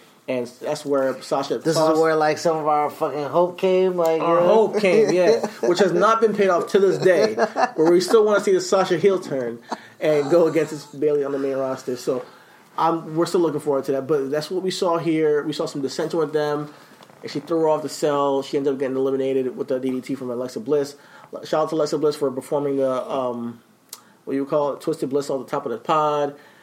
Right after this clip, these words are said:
Speaker 1: Sasha, uh, ends up getting, uh, defeated also by Alexa Bliss, who goes on to WrestleMania to face Nia Jax with the Women's Championship. And, uh, um,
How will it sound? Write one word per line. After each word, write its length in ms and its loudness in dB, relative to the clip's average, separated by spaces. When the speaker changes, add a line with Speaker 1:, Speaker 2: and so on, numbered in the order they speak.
Speaker 1:
Sasha, 640 0
uh, 560 -2
ends 180 -4
up 200 -4
getting, 260 -2
uh, 140 -4
defeated 360 -6
also 380 -6
by 120 -4
Alexa 260 -8
Bliss, 240 -8
who 260 -4
goes 220 -2
on 160 -4
to 80 -8
WrestleMania 420 -6
to 80 -14
face 220 -10
Nia 260 -6
Jax 500 -8
with 120 -10
the 80 -6
Women's 260 -8
Championship. 560 -10
And, 280 -2
uh, 380 -6
um, 540 -10